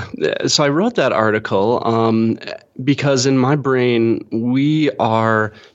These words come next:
doing too much in letting, I think, the platforms and the search engines and that decide this is what automation looks like in terms of the data that we get,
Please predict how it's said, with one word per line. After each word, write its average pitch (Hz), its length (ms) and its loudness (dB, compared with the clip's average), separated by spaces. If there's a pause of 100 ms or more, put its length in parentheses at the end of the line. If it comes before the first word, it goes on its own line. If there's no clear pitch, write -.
doing 120 380 0
too 180 240 0
much 156 500 0
in 113 240 0
letting, 117 460 2
I 107 100 -2
think, 117 300 -2
the 92 100 -4
platforms 117 640 -2
and 107 180 2
the 104 60 2
search 104 320 0
engines 104 420 0
and 104 120 2
that 101 260 0 (340)
decide 104 800 0 (220)
this 113 320 -2
is 110 160 0
what 107 540 0 (260)
automation 107 640 2
looks 110 220 2
like 156 280 0
in 110 140 -2
terms 107 400 0
of 101 300 0
the 101 80 2
data 113 340 0
that 117 180 0
we 123 140 0
get, 120 320 0